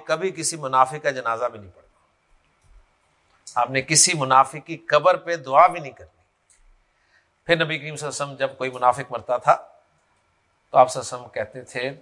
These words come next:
مسلمانوں سے کہ اپنے بھائی کا جنازہ پڑھ لو، آپ نہیں پڑھتے تھے،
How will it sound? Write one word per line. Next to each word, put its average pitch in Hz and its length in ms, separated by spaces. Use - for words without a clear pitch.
مسلمانوں 120 480
سے 123 160
کہ 127 100
اپنے 120 200
بھائی 101 220
کا 104 80
جنازہ 98 340
پڑھ - 120
لو، - 180
آپ 185 260
نہیں 151 120
پڑھتے - 340
تھے، - 180